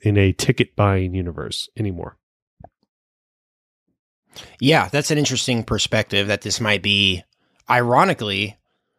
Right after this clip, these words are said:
Speaker 2: you know, what this movie subject matter is about, you know, a sign of the industry more than, at large, more than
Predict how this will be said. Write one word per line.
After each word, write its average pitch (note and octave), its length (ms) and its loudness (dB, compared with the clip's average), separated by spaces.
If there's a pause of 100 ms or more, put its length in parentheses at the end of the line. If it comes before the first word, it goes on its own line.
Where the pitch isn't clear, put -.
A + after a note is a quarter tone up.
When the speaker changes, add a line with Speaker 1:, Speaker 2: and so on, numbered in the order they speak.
(680)
Speaker 2:
you G2+ 100 -6
know, F#2 280 -6 (120)
what G2 120 -16
this - 180 -8
movie A2 600 -2
subject B2 340 -4
matter G2+ 240 0
is G2 80 -4
about, A2 460 2
you G#2+ 100 -8
know, G#2 140 -4
a G#2+ 40 -4
sign C3 460 2
of A2+ 440 -4 (340)
the A#2 140 0
industry A2 460 0
more G2+ 240 -4
than, G2 320 -6 (160)
at G#2+ 220 -4
large, A2 420 2
more A2 200 -2
than G2 460 -4